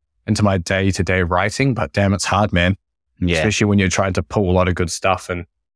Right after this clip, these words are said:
Speaker 1: I'm, I'm pulling from what I've done in my actual career, and then A I can't give me that. And then I have to rewrite the A I. I'm like, "Fuck, it's a waste
Speaker 2: Yeah,
Speaker 1: of
Speaker 2: it's
Speaker 1: time."
Speaker 2: not worth it. In, in
Speaker 1: <laughs>
Speaker 2: that case, I just don't think it's worth it. Yeah.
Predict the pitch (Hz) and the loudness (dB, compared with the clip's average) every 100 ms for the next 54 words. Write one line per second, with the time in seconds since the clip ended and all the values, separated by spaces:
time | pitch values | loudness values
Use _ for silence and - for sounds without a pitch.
0 | _ - 110 117 104 107 104 107 _ - | _ -4 0 0 0 2 0 -2 _ -6
1 | 131 120 110 107 98 98 - 104 90 - | 0 2 2 -2 0 0 0 -2 -2 -2
2 | 101 107 92 92 _ _ - 117 104 92 | -2 0 -2 -6 _ _ -2 0 2 2
3 | 98 98 - 92 - 95 98 90 90 _ | 2 0 -2 -4 0 2 2 2 -2 _
4 | _ _ _ _ _ _ _ - 104 101 | _ _ _ _ _ _ _ -2 0 0
5 | 104 104 101 104 110 104 101 98 95 95 | 0 0 -2 0 -2 -2 -2 0 0 2
6 | 104 104 98 113 120 113 107 95 101 98 | 2 2 0 0 0 0 0 0 0 0
7 | 90 - - - _ _ - 92 90 78 | -4 -4 -6 -6 _ _ -10 -2 -2 0
8 | - 143 117 120 104 95 120 127 - - | 0 2 2 0 0 0 2 2 4 4
9 | 139 - 110 104 - 113 - 113 107 95 | 2 -2 -2 -2 -2 -2 0 0 2 0
10 | 101 95 90 90 87 92 85 87 | 0 0 2 -2 -2 -2 0 -2